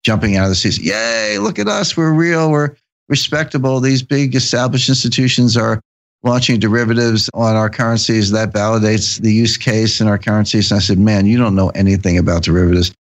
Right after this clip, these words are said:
They're gonna crush you." And if you look at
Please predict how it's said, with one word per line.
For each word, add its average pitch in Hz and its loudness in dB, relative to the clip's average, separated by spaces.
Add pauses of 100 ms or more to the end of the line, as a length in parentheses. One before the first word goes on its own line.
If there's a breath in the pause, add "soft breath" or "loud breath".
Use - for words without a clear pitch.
(220)
They're 123 0
gonna 113 0
crush - -2
you." 71 -4 (420)
And 110 0
if 110 -2
you 147 2
look 156 0
at 131 -4